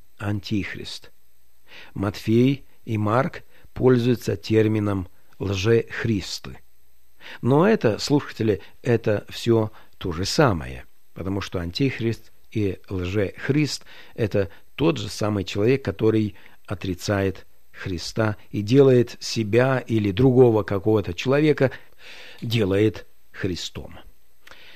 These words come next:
Дальше в двадцать четвёртом стихе написано: «Итак, что вы слышали от начала, то и да пребывает в вас. Если пребудет в вас то, что вы слышали от начала,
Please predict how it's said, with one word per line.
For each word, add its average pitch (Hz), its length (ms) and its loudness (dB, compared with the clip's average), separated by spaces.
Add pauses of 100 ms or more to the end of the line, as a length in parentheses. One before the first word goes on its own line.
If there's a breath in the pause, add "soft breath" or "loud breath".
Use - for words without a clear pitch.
(680 loud breath)
Дальше 113 460 0
в 87 60 -2
двадцать 135 260 -2
четвёртом 113 440 -2
стихе 98 340 -6
написано: 78 640 -6
«Итак, - 460 -4 (360)
что 127 480 2
вы 104 360 2
слышали 101 480 0
от 87 180 -2
начала, 95 540 -6 (760 loud breath)
то 175 380 4
и 123 240 0
да 113 280 -2
пребывает 101 880 -2 (200)
в 80 220 -10
вас. 76 440 -10 (720 loud breath)
Если 160 420 0
пребудет 139 680 2
в 98 140 -6
вас 117 400 0 (140)
то, 190 340 0
что - 320 -2
вы 127 320 4
слышали 170 540 0
от 95 180 -2
начала, 95 540 -6